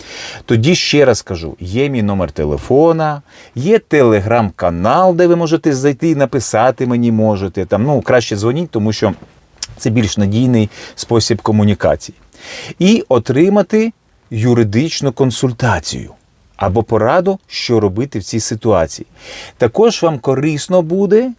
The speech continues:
якщо ви не знаєте, ну, ви вважаєте, що ви нічого не порушували, а я вважаю, що цей штраф незаконний, тоді вам, звісно, треба цей ска-, штраф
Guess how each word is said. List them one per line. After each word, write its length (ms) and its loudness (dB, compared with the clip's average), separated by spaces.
якщо 340 0
ви 120 4
не 140 2
знаєте, 480 0
ну, 120 4
ви 200 2
вважаєте, 580 0
що 160 -6
ви 100 -2
нічого 320 -2
не 120 0
порушували, 600 0
а 80 0
я 140 4
вважаю, 320 2
що 160 -6
цей 160 -6
штраф 340 -2
незаконний, 760 -2
тоді 260 2
вам, 140 4
звісно, 400 -2
треба 360 0
цей 140 -4
ска-, 480 0
штраф 400 -2